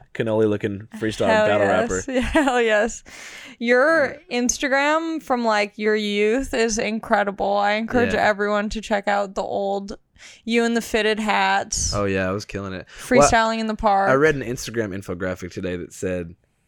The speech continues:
Speaker 1: it said, like, "Early traumas lead to radical independence." You know, so I guess my parents getting divorced when I was, like, twelve made me be,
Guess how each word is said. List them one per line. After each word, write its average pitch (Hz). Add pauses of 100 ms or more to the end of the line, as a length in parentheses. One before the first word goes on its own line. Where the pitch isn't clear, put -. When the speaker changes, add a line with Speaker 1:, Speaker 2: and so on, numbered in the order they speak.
(500)
Speaker 1:
it 107
said, 113
like, 98 (460)
"Early 123
traumas 110
lead 101
to 98
radical 95 (960)
independence." 110 (560)
You 110
know, 101
so 101
I 98
guess 110
my 107
parents 104
getting 92
divorced 90
when 92
I -
was, 87
like, 82
twelve 90 (380)
made 98
me 95
be, 87